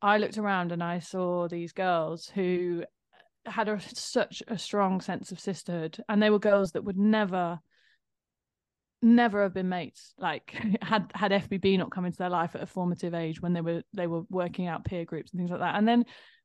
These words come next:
they don't share masses of interests. They don't look the same. They don't sound the, they don't sound the same. They don't listen to the same music, all these kind of things. But they are bonded by this experience that we went through over the last four and a bit years. We did also have a pandemic in the middle of it, very bonding. Um, and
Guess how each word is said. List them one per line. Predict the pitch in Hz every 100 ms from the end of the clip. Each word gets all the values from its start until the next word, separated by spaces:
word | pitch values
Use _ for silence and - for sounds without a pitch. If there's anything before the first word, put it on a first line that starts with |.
| -
they |
don't | 226 285
share | 220 202
masses | 185 175 - 175
of | 170
interests. | 175 170 180 220 - -
They | 190 190
don't | 233 214 - _ _ _ _ -
look | 202 226
the | 240
same. | - 214
They | 214
don't | 196
sound | - 196 208
the, | 202 -
they | 202
don't | 202 -
sound | - 208 208
the |
same. | 202 202
They | 196
don't | 185
listen | 190 220
to | 202
the | -
same | 208 214
music, | 214 202 196 196
all | 214
these | 220 202
kind | 208
of | 190
things. | 208 170 170 _ - _
But | -
they | 202
are | 196
bonded | 175 208 226 196 165 160 -
by | 180
this | 175 -
experience | - - 185 175 160 -
that | 185
we | 175
went | 175 -
through | 160 156
over | 160
the | 175
last | 165 165
four | - 185
and | 180
a |
bit | -
years. | 170 160 175 _ _ -
We |
did | 196 190
also | 185 180
have | 175
a |
pandemic | 170 175 170 165 -
in |
the | 170
middle | 160 160
of |
it, | 165 196 -
very | 180 170
bonding. | 156 160 156 156 220 - - - -
Um, | 190 185 190 - _ _ _ _ -
and | 220 214 214